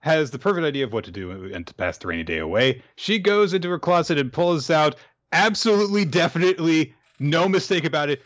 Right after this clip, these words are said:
that is a Nintendo Wii. Like, there is <laughs> no,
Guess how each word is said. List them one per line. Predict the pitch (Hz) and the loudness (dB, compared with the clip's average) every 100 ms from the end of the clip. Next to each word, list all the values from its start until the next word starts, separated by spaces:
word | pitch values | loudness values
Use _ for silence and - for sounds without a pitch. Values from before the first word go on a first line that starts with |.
| - | -8
that | 117 165 | -6 -4
is | 175 | -4
a | 160 | -4
Nintendo | 165 151 - 156 139 131 | -4 -6 -6 -6 -4 -6
Wii. | 117 92 - _ - | -8 -12 -14 _ -12
Like, | 127 117 107 | -8 -8 -8
there | 139 143 | -8 -4
is | 147 117 | -6 -6
<laughs> | |
no, | 135 | -8